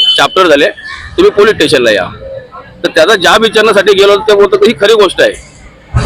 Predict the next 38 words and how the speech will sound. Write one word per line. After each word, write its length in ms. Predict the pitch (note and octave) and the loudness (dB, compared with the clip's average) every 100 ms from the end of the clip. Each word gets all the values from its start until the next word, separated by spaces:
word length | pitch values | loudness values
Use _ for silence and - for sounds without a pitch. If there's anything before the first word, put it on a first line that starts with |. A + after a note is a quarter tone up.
| - - | 0 0
तर 60 | E3+ | 0
तुम्ही 180 | F#3 G3+ | 2 2
याला 200 | E3 B3+ D#3+ D3+ | 2 0 -2 -2
दम 160 | G3 | 0
दिला. 180 | F3+ D#3+ | 2 2
तर 100 | F3+ | 2
बोलतो 200 | F#3+ G3+ | 2 2
तुम्ही 180 | G#3+ A#3+ | 2 0
व्हिडिओ 320 | - D3+ A3+ | 0 0 2
चेक 180 | A3+ A3 | 0 -2
करा, 380 | F3+ E3+ D#3+ - - - - - - | 0 0 0 -4 -14 -20 -20 -20 -6
आमचा 280 | D3 D#3+ F#3+ | -4 0 -2
फोन 300 | F3 F#3+ A#3 | 0 -2 0
चेक 160 | G3+ F#3 | -2 -2
करा. 260 | E3+ D#3+ C#3 - - | 2 2 0 -8 -6
हे 60 | E3+ | -4
काही 260 | D#3 E3+ G#3 - | 0 0 0 0
न 120 | E3 G3 | 0 2
करता 380 | F#3 E3 C3+ - - - | 0 0 -2 -4 -12 -6
आमच्यावरती 360 | C3+ D3 F3+ F3 | -4 0 0 2
दोघांवरती 360 | D#3+ F3+ E3+ | 2 0 0
चॅप्टर 280 | F3 C#3+ E3+ | -2 0 0
दिले 240 | D#3+ D#3+ - - - - - | 0 0 -2 -2 -2 -2 -2
आणि 120 | E3+ | -2
ते 100 | - | -2
चॅप्टर 340 | - D3+ F3+ | 0 0 0
आम्ही 160 | F3+ F3 | 0 2
घेणार 260 | D3+ F3+ E3+ | 2 2 2
नाही. 180 | D3+ F3 _ _ _ - - - | 0 -2 _ _ _ -20 -12 0
मी 320 | C#3 F3+ F#3+ F#3 | 2 4 2 0
आता 220 | - - | -4 -2
उपोषणाला 480 | F3+ C#3+ F3 F#3 F3+ | -2 0 0 2 2
बसलोय 340 | E3+ D3 D#3+ D3+ | 2 0 0 2
भीमराज 320 | C3+ C#3+ G#3+ | 2 2 0
सेनेच्या 380 | D3+ D3 D3 D3 | 0 0 0 0
माध्यमातून, 540 | C3 D3+ D3+ C3 C#3 | 0 0 0 -2 -2
राष्ट्रीय 280 | B2+ - C#3+ | -2 0 -2
अध्यक्षांनी 380 | C#3+ C#3+ D3+ | -2 -2 0